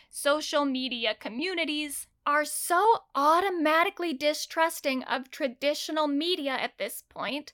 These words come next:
that they just assume whenever an article comes out about them and their community or about the thing that they're passionate about,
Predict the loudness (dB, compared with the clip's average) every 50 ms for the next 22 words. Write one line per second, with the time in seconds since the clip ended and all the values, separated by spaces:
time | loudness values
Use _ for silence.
0 | -20 -20 -20 -20 _ _ -8 0 4 4 4 4 2 _ 2 2 4 2 0 -4
1 | _ -14 _ _ -6 -4 -4 -2 -2 -2 -2 -2 -2 -2 -2 0 0 2 4 6
2 | 6 4 4 2 0 -4 -6 -10 _ _ 0 2 4 4 4 4 4 2 2 4
3 | 4 4 6 6 4 4 2 2 0 2 0 0 0 0 0 2 2 4 4 4
4 | 2 0 0 2 0 0 0 0 0 2 2 2 2 0 0 0 -2 -4 -4 -4
5 | -2 -2 0 -2 -2 -2 -2 -2 0 0 0 0 2 0 -2 -2 -4 -6 -4 -2
6 | -2 -2 -2 -2 -2 -4 -4 -2 0 2 2 2 0 -2 -4 -4 -2 -2 0 0
7 | -2 -2 -4